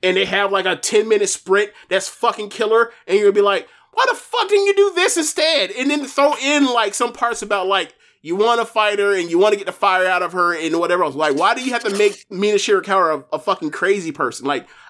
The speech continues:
I don't see what benefit that does her necessarily. Like, do you think a, a Laurel Van Ness, Mickie James character is actually, like, something people want in Stardom on the message side? 'Cause I don't.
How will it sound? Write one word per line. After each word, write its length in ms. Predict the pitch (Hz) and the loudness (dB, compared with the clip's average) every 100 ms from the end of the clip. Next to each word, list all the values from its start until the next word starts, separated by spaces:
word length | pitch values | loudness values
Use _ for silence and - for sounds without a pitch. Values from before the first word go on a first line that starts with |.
| - | -4
I 100 | 196 | 0
don't 180 | 220 202 | 0 0
see 200 | 233 214 | -4 -2
what 240 | 196 135 | -2 0
benefit 520 | 165 202 202 196 - | 0 0 0 -6 -2
that 440 | 185 165 147 151 156 | -2 -4 -8 -20 -6
does 380 | 170 196 190 - | 0 0 0 -4
her 360 | 180 143 123 | 0 2 2
necessarily. 800 | 127 120 113 - 127 107 85 71 _ _ _ _ | 0 -4 -6 -4 -2 0 -4 -10 _ _ _ _
Like, 140 | 165 156 | -6 -4
do 60 | |
you 120 | 190 226 | -4 -2
think 200 | 240 214 | 0 -2
a, 240 | 190 190 | -4 -4
a 80 | 185 | -2
Laurel 460 | 165 185 202 202 165 | 0 4 6 4 4
Van 360 | 196 196 175 | 2 2 0
Ness, 280 | 180 190 190 | 0 0 -2
Mickie 300 | 165 185 - | 0 0 -2
James 420 | 156 160 180 190 - | -8 -2 2 2 0
character 460 | 180 185 165 170 | -2 -2 0 -2
is 120 | 151 | 0
actually, 320 | 151 160 - 156 | -2 -4 -4 -2
like, 360 | 156 147 139 _ _ - | 0 0 -2 _ _ -4
something 300 | 214 190 165 | -2 -2 -2
people 300 | 214 190 160 | -2 -2 0
want 200 | 175 214 | -2 -2
in 60 | 214 | -6
Stardom 400 | 247 247 254 247 - | 0 0 0 -4 -8
on 220 | 196 190 190 | -6 -4 -2
the 180 | 190 | -2
message 240 | 190 226 - | 0 -2 -2
side? 220 | 240 - | -2 -2
'Cause 100 | 131 | -4
I 120 | 120 | -6
don't. 300 | - 135 165 | -4 -4 -6